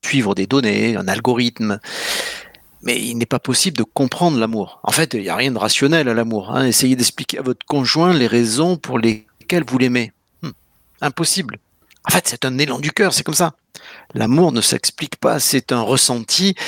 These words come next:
c'est pas la somme de nos vertus qui nous rend plus aimables. L'amour n'est absolument pas modélisable. Il ne peut donc être réduit à une fonction mathématique ou un algorithme. Il ne peut donc pas être programmé ni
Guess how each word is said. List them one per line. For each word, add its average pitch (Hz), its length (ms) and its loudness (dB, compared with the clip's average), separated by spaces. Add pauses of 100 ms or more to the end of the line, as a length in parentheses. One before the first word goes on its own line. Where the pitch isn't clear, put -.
(260)
c'est - 280 0
pas 147 280 2
la 113 140 2
somme 147 340 0
de 113 100 0
nos 113 160 2
vertus 151 840 0
qui - 160 -10
nous 107 120 -4
rend 110 160 -2
plus - 200 -6
aimables. - 360 -4 (680)
L'amour 120 460 2
n'est 117 220 0 (120)
absolument 117 720 0
pas 147 220 0
modélisable. 117 880 -2 (720)
Il 120 100 -2
ne 120 80 2
peut - 160 -2
donc 117 260 -4
être - 300 -4
réduit 120 500 0
à 156 40 6
une 120 160 0
fonction 135 380 0
mathématique 117 600 -2
ou 127 60 2
un 110 100 0
algorithme. 123 500 2 (300)
Il 131 100 2
ne 127 60 4
peut 131 180 0
donc 123 220 0
pas 151 160 0
être 160 140 -2
programmé 131 680 0
ni 135 140 2